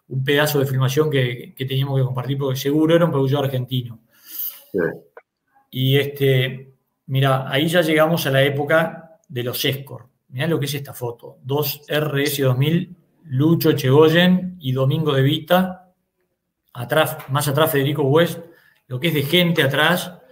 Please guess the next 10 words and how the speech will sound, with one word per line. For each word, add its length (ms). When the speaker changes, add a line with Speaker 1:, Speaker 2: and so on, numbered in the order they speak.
Speaker 1:
Bueno, 320
auto, 220
R 280
S 160
dos 160
mil, 300
¿no? 140
Unos 240
autos 320
sensacionales. 960